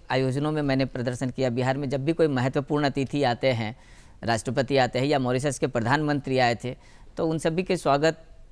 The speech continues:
के अवसर पर मैक्सिमम टाइम हमारे कोरियोग्राफी की ही प्रदर्शन वहाँ पे होती है। एक बिहार गौरव गान है जो,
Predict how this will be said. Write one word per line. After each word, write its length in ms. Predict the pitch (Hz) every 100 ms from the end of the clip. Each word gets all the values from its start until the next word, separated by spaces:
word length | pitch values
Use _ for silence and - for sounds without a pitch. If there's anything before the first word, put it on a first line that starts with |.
| - - -
के 100 | 156
अवसर 260 | 147 135 156
पर 340 | - 165 180 -
मैक्सिमम 760 | 131 151 170 - 220 226 233 - - -
टाइम 320 | 143 160 185 - - - - -
हमारे 320 | 143 143 156
कोरियोग्राफी 720 | 156 156 147 143 - 160 165 - - - - 143
की 100 | 143
ही 80 | 156
प्रदर्शन 440 | 147 139 127 147
वहाँ 200 | 139 135
पे 100 | 135
होती 380 | 135 131 143 135
है। 320 | 120 - - - - -
एक 140 | 135 135
बिहार 340 | 135 139 143
गौरव 280 | 143 143 147
गान 280 | 131 131 143
है 160 | 123
जो, 360 | 131 139 135